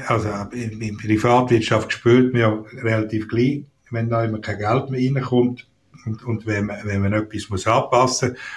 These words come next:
und dann prob-, probiert man halt aus mit anpassen, bis es dann, bis es dann wieder funktioniert. Also, man hat halt relativ, relativ schnelle Rückmeldungen und man ist, man ist flexibel und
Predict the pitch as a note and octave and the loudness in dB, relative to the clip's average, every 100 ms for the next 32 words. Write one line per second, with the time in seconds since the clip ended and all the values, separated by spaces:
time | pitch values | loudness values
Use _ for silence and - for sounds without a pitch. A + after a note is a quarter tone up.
0 | - - G#2+ A2 G#2+ G#2+ G2+ F#2+ G2 F#2+ | -18 -10 -4 -2 0 -2 -2 -6 -4 -4
1 | G2+ G2 - G2 G2 F#2+ A#2 B2+ B2+ A#2+ | -2 -4 -6 -2 -2 -2 -2 -2 -2 0
2 | A#2+ B2 B2 A2+ - - G2+ G2+ - - | 2 2 2 -2 -2 -10 -6 -6 -6 -14
3 | F#2+ F#2 G2 G#2+ G2+ G#2 - F#2+ G2 G2 | -10 -10 -8 -8 -6 -8 -10 -6 -6 -6
4 | - G#2+ G2+ - G#2+ A#2 C3 G#2 F2+ F#2 | -6 -8 -6 -8 -2 2 2 0 -6 -8
5 | _ _ _ - - - - - A2+ G#2 | _ _ _ -14 -10 -8 -8 0 2 2
6 | G#2+ G2 G#2 A2 G#2+ G#2+ G#2+ G2+ - G#2 | 2 2 2 4 2 2 -2 -2 -4 0
7 | G#2 G#2 G2 G#2+ - G#2+ A2 A#2+ A2 - | 0 0 -2 -6 -2 0 4 4 2 0
8 | A#2+ B2+ - B2+ A#2+ B2 B2 A#2+ A2+ A2 | 2 2 2 2 4 4 4 2 2 0
9 | G#2+ G#2 G2+ G2+ G2+ - - G2+ G2 G2 | -2 -4 -6 -4 2 2 2 -2 -2 -4
10 | - G2 F#2 - A2+ A#2+ A2+ A2 G2 G2 | -6 -6 -8 0 0 0 -4 -4 -6 -6
11 | - | -14